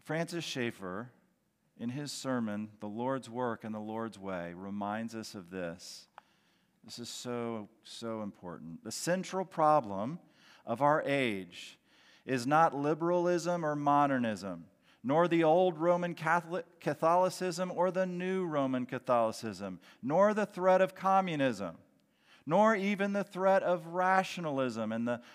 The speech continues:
monolithic consensus which surrounds us. All those things are real. There are problems in the world, but the biggest problem is this. All these are dangerous, but not the primary threat. The real problem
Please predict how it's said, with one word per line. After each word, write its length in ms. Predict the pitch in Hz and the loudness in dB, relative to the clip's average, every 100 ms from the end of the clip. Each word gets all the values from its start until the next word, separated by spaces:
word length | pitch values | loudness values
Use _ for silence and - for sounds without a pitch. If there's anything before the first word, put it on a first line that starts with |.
| - | -12
monolithic 800 | 131 165 196 190 185 190 190 185 | -2 2 4 2 0 -2 -2 -6
consensus 760 | - 180 - 185 185 - 175 - | -6 -6 -4 -4 -4 -4 -6 -4
which 300 | 165 - - | -8 -6 -6
surrounds 640 | 170 151 151 151 143 113 | -2 4 4 4 2 0
us. 480 | 98 80 - - - _ _ - - | 0 -2 -12 -20 -20 _ _ -18 2
All 240 | 180 233 254 | 8 10 10
those 260 | 254 247 | 8 6
things 320 | - 233 226 190 | 4 4 4 2
are 140 | 202 | 2
real. 580 | 190 214 202 143 104 87 - - | 4 6 8 8 6 0 -12 2
There 380 | 170 220 214 - | 6 6 6 4
are 360 | 220 240 240 | 6 8 6
problems 640 | 240 233 220 233 220 226 202 | 4 8 12 12 10 4 0
in 320 | 170 208 214 | 0 2 4
the 120 | 214 | 4
world, 680 | 202 196 220 214 165 123 90 - - - | 2 6 10 10 10 6 2 -10 -14 0
but 180 | 175 180 | 0 2
the 180 | 170 143 | -2 -2
biggest 600 | 113 165 214 226 214 - | -4 0 0 0 -4 0
problem 440 | 135 120 135 147 | 4 4 2 -4
is 180 | 156 135 | -4 -4
this. 720 | 147 120 87 98 - - - _ _ _ _ _ _ _ _ _ - | 2 2 0 -6 -16 -16 -18 _ _ _ _ _ _ _ _ _ -4
All 280 | 117 156 202 | 2 4 2
these 320 | 202 208 190 | 0 -4 -2
are 160 | 202 185 | -2 0
dangerous, 720 | 170 175 143 104 98 123 - | -4 -4 -6 -4 -4 -4 -8
but 200 | - 113 | -8 -4
not 280 | 135 147 151 | 0 0 -2
the 100 | 165 | -6
primary 560 | - 147 147 151 156 | -2 -2 0 -4 -4
threat. 420 | 160 113 101 98 | -6 -2 0 0
The 120 | 113 113 | -2 -8
real 400 | 110 151 190 202 | -2 0 0 0
problem 600 | 165 123 110 113 117 | 0 2 2 0 -6